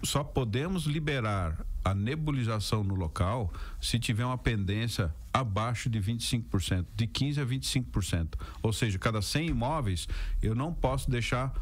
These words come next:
é, é, mais que vinte e cinco por cento fechados, porque aí eu, já tem estatisticamente o que o veneno não funciona, né?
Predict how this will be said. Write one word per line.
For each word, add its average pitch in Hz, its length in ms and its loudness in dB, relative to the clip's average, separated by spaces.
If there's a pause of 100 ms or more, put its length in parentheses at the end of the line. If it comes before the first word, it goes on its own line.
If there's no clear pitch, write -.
(400)
é, 101 1160 0
é, - 20 -2
mais 123 340 0
que - 100 2
vinte 123 220 0
e - 40 -2
cinco 139 200 0
por 117 140 0
cento 113 360 0
fechados, 95 680 0 (280)
porque 107 220 0
aí 107 160 0
eu, 117 180 -2 (160)
já 113 140 0
tem 120 220 0
estatisticamente 120 800 0
o 131 40 -2
que - 120 -2
o 131 60 2
veneno 131 280 0
não 127 120 -2
funciona, 160 560 0 (340)
né? 104 220 0